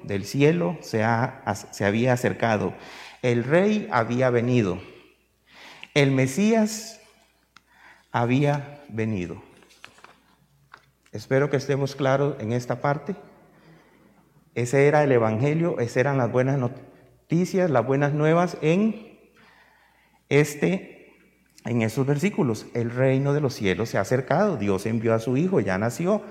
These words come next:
y ya está diciéndole a las personas, "Arrepentíos". Ahora, en el segundo punto, vamos a ver entonces lo que es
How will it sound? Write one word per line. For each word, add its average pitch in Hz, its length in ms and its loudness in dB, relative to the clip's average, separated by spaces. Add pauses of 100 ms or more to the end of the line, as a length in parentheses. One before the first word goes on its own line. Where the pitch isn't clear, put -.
(420)
y 202 160 -4
ya 202 100 6
está 131 540 0 (540)
diciéndole 131 540 0
a 139 40 6
las 139 120 -2
personas, 156 480 0 (100)
"Arrepentíos". 107 960 -2 (1200)
Ahora, 170 680 4 (240)
en 131 100 -2
el 117 100 0
segundo 147 460 0
punto, 165 360 2
vamos 131 300 2
a 147 100 2
ver 139 260 2
entonces 127 640 0
lo 110 140 -2
que 110 220 0
es 127 160 -4